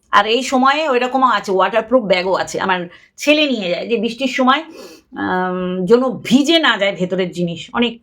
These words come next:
দরকারি কাগজপত্রও নিয়ে যায়, অবশ্যই করে, আম, খাবার দাবারও নিয়ে যায়। তা সেই কারণে ওয়াটারপ্রুফ একটা ব্যাগ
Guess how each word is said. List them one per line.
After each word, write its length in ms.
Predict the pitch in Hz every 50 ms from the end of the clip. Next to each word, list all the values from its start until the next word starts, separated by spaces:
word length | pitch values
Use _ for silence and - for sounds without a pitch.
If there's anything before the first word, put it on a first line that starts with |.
| - 208
দরকারি 320 | 180 180 180 180 226 226
কাগজপত্রও 560 | 226 175 160 170 180 180 - 220 214 - 262
নিয়ে 200 | 254 247 254 254
যায়, 180 | 254 294 311 320 320 - - _ _ _ _ _ _ -
অবশ্যই 320 | - 175 185 180 233 220
করে, 340 | 220 220 233 240 226 220 - - - - - -
আম, 640 | 165 165 165 160 160 156 156 156 - 87 85 - - _ -
খাবার 280 | - - 165 180 180 175
দাবারও 280 | 208 202 220 233 254
নিয়ে 200 | 254 254 262 262
যায়। 220 | 247 269 285 302 311 - - _ _ _ _ _ _ _ _
তা 160 | - 262 269
সেই 180 | 254 262 262 254
কারণে 360 | 254 254 247 254 - 320 370
ওয়াটারপ্রুফ 480 | 330 247 214 208 233 226 233 - 262 254
একটা 180 | 226 - 254
ব্যাগ 180 | 226 202 190 185